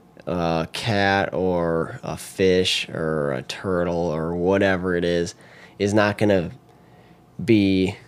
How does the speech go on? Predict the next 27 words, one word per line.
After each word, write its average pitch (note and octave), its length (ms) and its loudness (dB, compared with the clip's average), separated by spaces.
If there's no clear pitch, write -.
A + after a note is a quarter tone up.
wh-, G#2+ 400 0
if F#2+ 200 -4
it's F#2+ 180 -4
a G2+ 60 -2
turtle F#2+ 540 0
crawling G2 520 0
through G2+ 200 -2
the F#2 100 0
sand E2 640 -4
or D#2 180 -6
a D#2 100 -6
dog E2 840 -4
digging G2 340 2
a E2+ 80 0
hole G2 420 0
in F#2 60 0
a E2+ 80 -2
backyard D#2+ 840 -2
or, D2+ 280 -2
uh, D2 480 -4
whatever, G2 840 0
a E2 80 -2
cat - 600 -2
catching F#2 340 -2
a E2+ 60 -2
mouse F2 520 0
or D#2+ 320 -2